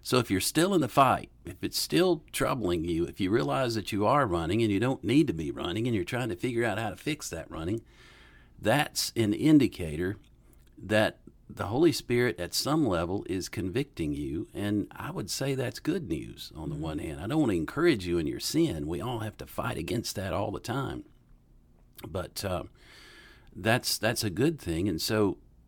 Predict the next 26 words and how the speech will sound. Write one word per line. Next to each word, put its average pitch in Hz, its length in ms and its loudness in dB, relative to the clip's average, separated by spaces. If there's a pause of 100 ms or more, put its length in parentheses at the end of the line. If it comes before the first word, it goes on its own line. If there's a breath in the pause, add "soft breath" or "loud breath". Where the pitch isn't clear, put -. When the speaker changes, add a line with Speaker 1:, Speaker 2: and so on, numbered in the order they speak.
(260)
Speaker 1:
turn 175 240 2
to 196 80 2
the 156 80 2
Lord. 139 400 2
He - 160 -2
knows 175 340 0
we're 82 220 0
weak. - 540 -6 (160)
Um, 87 380 -4 (280)
Jesus 135 440 0
was 80 180 -2
tempted - 380 -2
in 85 120 0
every 139 200 0
way 120 240 2
as 104 120 0
we 156 200 2
are. 76 220 -2
Of - 280 -14
course, - 220 -4
the - 100 -12
difference - 400 -4
is - 360 -4 (460)
he 98 160 -2
never 90 240 0
sinned. - 420 -2